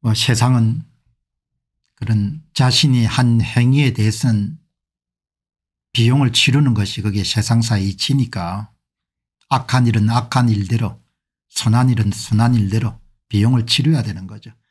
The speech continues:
우리가 김용 씨나 정진상 씨나 이재명 씨를 무슨 개인적으로 음해하거나 미워하거나 그럴 필요는 없는 것이고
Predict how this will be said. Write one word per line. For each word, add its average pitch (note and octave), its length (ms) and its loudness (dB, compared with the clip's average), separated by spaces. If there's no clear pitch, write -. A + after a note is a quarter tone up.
우리가 B2+ 500 2
김용 B2+ 340 4
씨나 B2 480 2
정진상 B2+ 640 2
씨나 A#2 340 0
이재명 C3+ 540 2
씨를 B2 540 0
무슨 A2+ 280 0
개인적으로 B2 960 2
음해하거나 A2 680 2
미워하거나 A2 680 2
그럴 D#3 240 0
필요는 D#3+ 300 0
없는 F#2+ 320 -2
것이고 G#2 680 -6